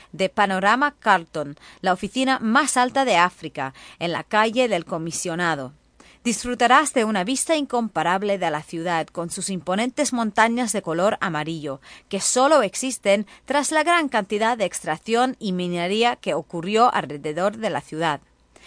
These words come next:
Si has alquilado un coche, vale la pena viajar a algunas de estas cumbres. En el distrito de Newtown puedes visitar el Teatro del Mercado,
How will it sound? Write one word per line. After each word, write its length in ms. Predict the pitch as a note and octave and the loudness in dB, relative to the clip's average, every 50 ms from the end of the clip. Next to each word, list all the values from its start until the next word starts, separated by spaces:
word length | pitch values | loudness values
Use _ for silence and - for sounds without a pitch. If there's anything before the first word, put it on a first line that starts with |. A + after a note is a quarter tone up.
| - - - - | -20 -20 -18 -12
Si 180 | - - D#4 D#4+ | -6 -2 2 2
has 180 | E4 D#4+ - F#4 | 2 4 4 2
alquilado 460 | F4+ D#4 - E4+ D4 C4+ A#3+ A3 G3 | 2 2 2 2 4 4 4 4 2
un 80 | F#3+ | -2
coche, 480 | F#3+ - D4+ D4 C#4 - - A#3+ A3+ - - | 0 2 4 2 2 2 -2 -4 -4 -4 -4
vale 280 | F#3 F3+ F3 F#3 G3+ G#3+ | -2 0 2 2 2 2
la 120 | B3 B3+ | 2 0
pena 400 | - - C#4 C4 B3+ B3 A#3+ - | 2 2 2 2 2 0 -2 -4
viajar 480 | - F#3 F3 E3 - - G#3+ A3+ B3 - | -4 -4 -4 -4 0 2 4 4 4 2
a 160 | - F#3+ D#3+ | 0 0 0
algunas 500 | D#3 D#3 E3 D#3 F3+ G3 G3+ G#3 A3 G3+ | 0 -2 -4 -6 -6 -4 -4 -4 -4 -4
de 120 | - D3 D3 | -4 -6 -6
estas 300 | D3+ - - F#3+ F#3 - | -6 -6 -6 -6 -6 -6
cumbres. 580 | - E3 D3+ C#3+ C3+ C3+ B2 C#3 - - - _ _ _ _ _ _ _ _ - | -8 -8 -8 -8 -8 -10 -12 -12 -14 -16 -16 _ _ _ _ _ _ _ _ 0
En 160 | - A3+ A3+ | 2 2 4
el 140 | B3 B3+ A#3+ | 4 2 2
distrito 500 | A#3+ B3+ - - D4 F#4 F#4 - G4 G4 | 0 0 -2 0 0 0 0 2 2 2
de 120 | G4 F#4 | 2 2
Newtown 460 | D#4 A3 F#3 - - F#3+ F3+ F#3 F#3+ | 2 0 -2 0 0 0 0 0 0
puedes 360 | F#3 - A3 A#3 B3+ C4 - - | -2 0 2 2 2 0 0 -4
visitar 480 | C4 - C#4 A#3+ - F#3 F3 F3 - - | -6 -6 -6 -2 0 2 2 2 0 -2
el 140 | D#3 D3 | -10 -8
Teatro 420 | - D#3 D3+ D#3 F3 - G#3 A3 G3 | -6 -4 -2 -2 -2 -2 -4 -4 -2
del 160 | G#3 F3 D#3 | -2 -2 -4
Mercado, 540 | D3+ D3+ D3 - E3+ D#3 D3+ C#3+ C#3 C3+ | -4 -6 -6 -4 -2 0 0 -2 -4 -8